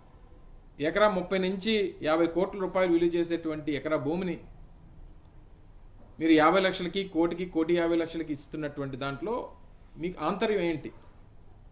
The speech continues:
ఇది నేను అడిగినటువంటి ప్రశ్న కాదు. మేము ప్ర-, ప్రతిపక్షంగా మా తాలూకు అభిప్రాయాన్ని చెప్తూ వచ్చాం.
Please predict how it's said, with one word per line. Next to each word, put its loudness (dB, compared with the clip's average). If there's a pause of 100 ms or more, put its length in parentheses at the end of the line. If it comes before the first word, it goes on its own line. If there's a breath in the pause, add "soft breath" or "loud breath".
(580)
ఇది 0
నేను 4
అడిగినటువంటి 0
ప్రశ్న -8
కాదు. -10 (1200)
మేము 0 (240)
ప్ర-, -12 (220)
ప్రతిపక్షంగా 0
మా 0
తాలూకు 0
అభిప్రాయాన్ని -2
చెప్తూ -4
వచ్చాం. -6